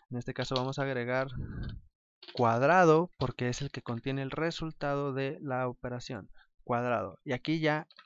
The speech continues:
cada cuadrado se irá almacenando en la lista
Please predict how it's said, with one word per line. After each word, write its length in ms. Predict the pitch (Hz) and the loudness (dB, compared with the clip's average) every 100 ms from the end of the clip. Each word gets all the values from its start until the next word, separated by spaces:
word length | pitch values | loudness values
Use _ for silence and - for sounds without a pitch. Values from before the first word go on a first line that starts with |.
| - | -18
cada 640 | - 131 139 160 160 147 131 | -2 2 4 6 4 2 -2
cuadrado 540 | - 127 143 156 165 180 | -4 -2 0 0 -2 -4
se 160 | - | -6
irá 120 | 127 123 | -4 -2
almacenando 520 | 135 135 123 120 127 | -4 -4 -6 -4 -4
en 60 | |
la 80 | 156 | -2
lista 440 | 170 151 - 190 | -2 -4 -6 -8